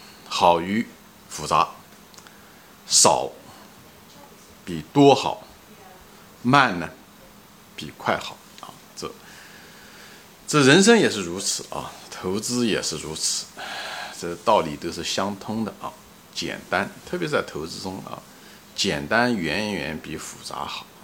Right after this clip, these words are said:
在投资的标的中的时候，特别是巴菲特，你看他投资的公司都是比较简单的公司啊，能看得见、摸得着的。可口可乐可以喝，对不对？啊，那些叫什么，就是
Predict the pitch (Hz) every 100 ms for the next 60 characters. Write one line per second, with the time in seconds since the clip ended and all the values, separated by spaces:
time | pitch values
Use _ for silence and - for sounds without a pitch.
0 | - 73 - 95 98 107 101 - 110 113
1 | 120 90 95 98 95 76 85 - - -
2 | - - - - 104 101 101 110 104 113
3 | 117 127 73 73 85 82 87 - 90 92
4 | 110 98 92 101 104 - 107 - 160 165
5 | - 85 92 - 65 69 95 87 80 78
6 | - 87 82 - - - - - 82 87
7 | 127 - 180 139 117 131 104 110 117 104
8 | 69 - 80 - 120 143 - 98 113 -
9 | 101 92 - 104 101 - 87 80 80 -
10 | - - - - - - - - 87 -
11 | - - - - - - 104 107 107 98
12 | - 98 85 90 95 90 85 87 87 87
13 | 82